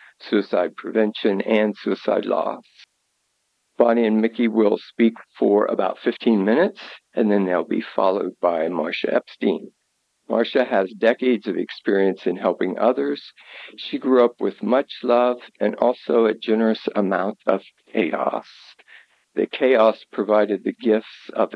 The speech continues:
empathy and compassion. Her maternal grandparents, who had immigrated from Russia as young teens,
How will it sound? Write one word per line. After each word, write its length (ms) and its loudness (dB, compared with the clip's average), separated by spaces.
empathy 800 0
and 320 0
compassion. 720 -4
Her 100 2
maternal 460 2
grandparents, 920 2
who 100 4
had 400 -2
immigrated 560 2
from 160 0
Russia 640 0
as 260 -6
young 380 -2
teens, 460 2